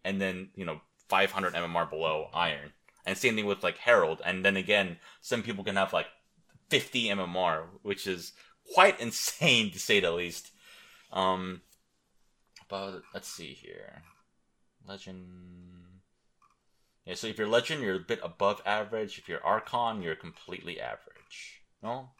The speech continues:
And here, here's the thing. So, <clears throat> with, um,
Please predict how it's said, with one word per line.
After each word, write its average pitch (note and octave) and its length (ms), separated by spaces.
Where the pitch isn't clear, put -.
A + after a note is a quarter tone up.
And C#3 160
here, A#2+ 220
here's C3 200
the G2+ 60
thing. E2+ 220
So, G#2+ 500
<clears throat> E3 60
with, C3 360
um, A2 420